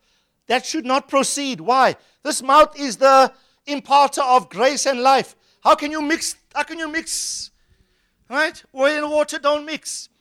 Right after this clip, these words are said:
You must train yourself if you're gonna be this imparter of life, if you're gonna be the speaker forth of grace and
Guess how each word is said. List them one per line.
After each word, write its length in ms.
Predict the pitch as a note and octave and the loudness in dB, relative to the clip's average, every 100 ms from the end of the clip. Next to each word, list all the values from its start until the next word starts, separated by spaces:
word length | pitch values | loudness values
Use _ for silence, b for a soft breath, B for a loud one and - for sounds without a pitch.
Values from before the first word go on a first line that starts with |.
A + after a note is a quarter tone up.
| _ _ _ _ _ - | _ _ _ _ _ -10
You 160 | A3+ | -2
must 240 | D#4 C#4 - | 0 0 -6
train 320 | D#4+ D#4 D4+ | -6 -4 -4
yourself 420 | D4+ - C#4 A#3+ | -8 -6 -4 -4
if 100 | B3 | -6
you're 100 | A3 | -14
gonna 220 | D4+ C4+ G#3+ | -8 -6 -8
be 400 | A#3 C4+ A3 _ _ _ | -8 -10 -12 _ _ _
this 160 | A3+ - | -8 -8
imparter 600 | B3 A3 - C4+ C4+ C#4 | -12 -14 -8 -4 -4 -4
of 180 | A#3+ A3 | -6 -8
life, 460 | B3 B3 - _ _ _ _ _ _ _ _ _ _ | -8 -8 -10 _ _ _ _ _ _ _ _ _ _
if 160 | - G#3+ | -20 -18
you're 140 | F#3 | -14
gonna 160 | D4+ C#4+ | -10 -10
be 180 | G#3 C4 | -10 -12
the 140 | A#3+ | -8
speaker 520 | - - - D4+ - | -6 -6 -6 -8 -4
forth 380 | C#4 C#4+ C4+ - _ _ _ _ - | 0 4 4 0 _ _ _ _ -4
of 160 | A3+ | -4
grace 540 | - F#3 C4 G3+ - - _ _ | -4 0 0 0 -10 -16 _ _
and 120 | A3+ | -14